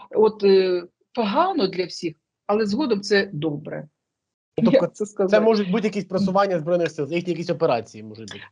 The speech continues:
Speaker 1: Ну да, це якась операція. А і ще тоді я уточню. Цей вибух буде спричинено З С У чи окупантами? З С У, окупантами. З С У.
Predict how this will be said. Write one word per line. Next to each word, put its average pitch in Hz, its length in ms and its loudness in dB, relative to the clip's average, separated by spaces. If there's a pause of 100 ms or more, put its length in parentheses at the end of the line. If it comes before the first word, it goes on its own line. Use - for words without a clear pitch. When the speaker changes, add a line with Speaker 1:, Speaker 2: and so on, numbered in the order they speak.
Speaker 1:
Ну 269 260 8
да, 240 280 2
це 320 240 -2
якась 269 320 0
операція. 160 720 -2 (260)
А 196 220 -2
і 233 80 -10
ще 175 300 -4
тоді 160 220 -6
я 160 120 2
уточню. 156 540 -6 (320)
Цей 240 280 2
вибух 190 400 0 (240)
буде 202 320 2
спричинено 160 1000 0 (160)
З 175 160 -4
С 190 340 2
У 262 360 0 (380)
чи 269 600 -2
окупантами? 190 840 -8
З - 80 -8
С - 240 -6 (140)
У, 254 180 4 (300)
окупантами. 190 640 -4 (1200)
З 202 100 0
С - 180 -2
У. 160 220 0